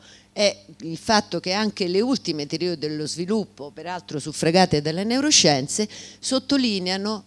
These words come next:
la centralità della dimensione effet-, affettiva come impalcatura per tutte le successive evoluzioni. E quindi il nostro è un approccio evolutivo psicodinamico che utilizza la dimensione corporea come principale strumento della terapia.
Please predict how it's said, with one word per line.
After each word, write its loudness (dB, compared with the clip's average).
la -2
centralità -2
della -2
dimensione -4
effet-, -10
affettiva -4
come -4
impalcatura -6
per -14
tutte -12
le -6
successive -6
evoluzioni. -12
E -14
quindi 4
il -2
nostro 0
è 6
un 2
approccio 0
evolutivo 0
psicodinamico 0
che 0
utilizza -2
la -2
dimensione -2
corporea 0
come -4
principale 0
strumento -2
della -2
terapia. -6